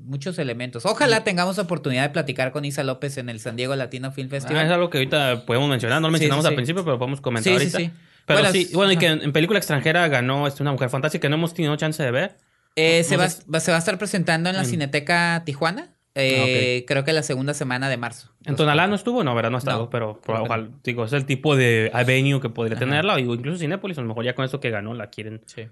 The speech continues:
Speaker 2: traer, ¿no? Cinépolis, Cinemex. Y pues, ¿qué más podemos comentar? Pues dirección, ya ganó, este, Guillermo del Toro, Get
Speaker 1: Ujú.
Speaker 2: Out, ya mencionaste también que ganó mejor
Speaker 1: Ujú.
Speaker 2: guion original.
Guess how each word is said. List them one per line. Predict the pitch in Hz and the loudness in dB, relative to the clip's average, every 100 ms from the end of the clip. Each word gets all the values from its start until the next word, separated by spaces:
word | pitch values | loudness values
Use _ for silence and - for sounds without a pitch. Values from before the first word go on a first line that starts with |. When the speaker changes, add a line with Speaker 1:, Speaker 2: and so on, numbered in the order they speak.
| _ | _
Speaker 2:
traer, | - 101 95 | -8 -6 -6
¿no? | 107 | -8
Cinépolis, | 113 113 113 123 120 | -6 -6 -4 -6 -6
Cinemex. | 113 127 185 _ _ _ _ _ _ | -6 -6 -8 _ _ _ _ _ _
Y | 160 | -8
pues, | - 156 156 151 - - | -2 0 2 0 -4 0
¿qué | 170 | 2
más | 170 175 | 2 2
podemos | 175 170 175 | 2 2 2
comentar? | 170 147 131 147 135 | 2 2 4 2 2
Pues | 143 135 | 0 0
dirección, | 143 135 180 202 180 | 0 0 0 0 2
ya | 147 143 | 2 2
ganó, | 131 131 135 131 | 2 0 -2 -4
este, | 120 _ _ 113 | -6 _ _ -14
Guillermo | 110 117 117 135 | -10 -6 -2 -2
del | 120 | -2
Toro, | 143 170 170 165 160 139 | -2 0 0 0 -2 0
Get | 127 | 0
Speaker 1:
Ujú. | 143 | 2
Speaker 2:
Out, | 180 | 2
ya | 160 | 0
mencionaste | 147 143 123 127 | -2 -2 -4 -6
también | 139 117 117 | -6 -8 -8
que | 120 | -10
ganó | 110 110 | -8 -6
mejor | 151 | -6
Speaker 1:
Ujú. | 120 | -4
Speaker 2:
guion | 120 123 | -6 -8
original. | 120 113 120 170 196 | -10 -12 -8 -8 -8